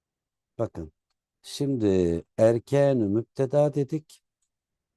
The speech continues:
Hiye haberdir arkadaşlar. Hiye haberdir. Peki şu keme aradaki, o keme bakın harfi cerli. Ke harfi cerdir.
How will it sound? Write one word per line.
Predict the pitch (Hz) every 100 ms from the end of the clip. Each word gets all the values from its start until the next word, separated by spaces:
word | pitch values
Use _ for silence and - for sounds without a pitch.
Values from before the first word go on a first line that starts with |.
| _ _ _ -
Hiye | 147 135 120 147 156 _ _ _ _ _ _ _ _ _ _ _ -
haberdir | 120 117 120 92 87
arkadaşlar. | 78 76 78 78 - 76 76 _ _ _ _ _ _ _ _ _
Hiye | 98 101 123
haberdir. | 120 95 92 85 71 73 - _ _ _ _ _ _ _ _ _ _
Peki | 123 - 120 113 104
şu | 135 107
keme | - 123 131
aradaki, | 117 104 110 110 101 98 - 139
o | 160 113
keme | - 131 135 98
bakın | 90 - 165
harfi | 117 110 95 104
cerli. | 104 98 87 80
Ke | - 127
harfi | 113 104 92 101
cerdir. | 104 107 87 135 151